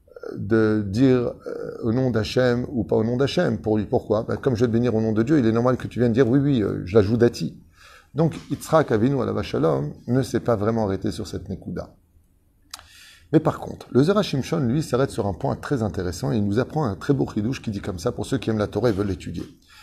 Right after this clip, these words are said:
Madwa Amar Yaakov Avinu Bitshuvato, pourquoi est-ce que Yaakov, il a dit dans sa réponse, Ki Ikra Hashem Elokecha Lefanai.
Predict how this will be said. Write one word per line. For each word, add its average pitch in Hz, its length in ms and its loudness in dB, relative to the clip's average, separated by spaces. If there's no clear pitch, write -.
Madwa 135 420 2
Amar 151 260 2
Yaakov 117 380 2
Avinu 127 280 2
Bitshuvato, 104 680 0
pourquoi - 340 -6
est-ce - 80 -6
que 117 100 -2
Yaakov, 113 640 0
il - 140 2
a 214 80 4
dit 147 260 2
dans 101 140 -4
sa 107 160 -4
réponse, 139 420 0
Ki 190 180 2
Ikra 170 300 2
Hashem 190 480 2
Elokecha 123 840 4
Lefanai. 95 400 -6